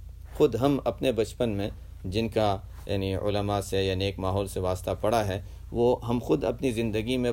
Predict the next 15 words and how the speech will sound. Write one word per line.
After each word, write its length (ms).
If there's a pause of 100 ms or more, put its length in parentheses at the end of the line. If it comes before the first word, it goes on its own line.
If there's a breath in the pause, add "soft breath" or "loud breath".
بہت 320
سی 140
وہ 160
باتیں 320
نہیں 180
جانتے 460 (240 loud breath)
کہ 80
یہ 180
نیکی 400
ہم 60
نے 120
کہاں 180
سے 120
سیکھی 340
ہے، 100